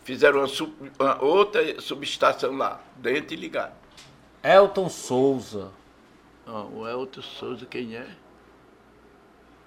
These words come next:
Speaker 2: Doutor Pinto, como você fazia uma cachaça que não deixava cheiro?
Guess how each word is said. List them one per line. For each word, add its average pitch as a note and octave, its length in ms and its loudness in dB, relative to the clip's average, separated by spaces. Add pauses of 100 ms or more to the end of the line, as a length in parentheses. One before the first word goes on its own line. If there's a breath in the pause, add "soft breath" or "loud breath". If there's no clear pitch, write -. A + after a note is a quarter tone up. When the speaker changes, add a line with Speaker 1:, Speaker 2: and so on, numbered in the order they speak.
(360)
Speaker 2:
Doutor C3+ 420 4
Pinto, B2 640 -2
como E3 260 2
você D3 360 0
fazia A#2+ 400 0
uma D3 140 -2
cachaça B2+ 640 -2
que - 140 -4
não C3 180 0
deixava C#3 560 -2
cheiro? G2+ 640 -4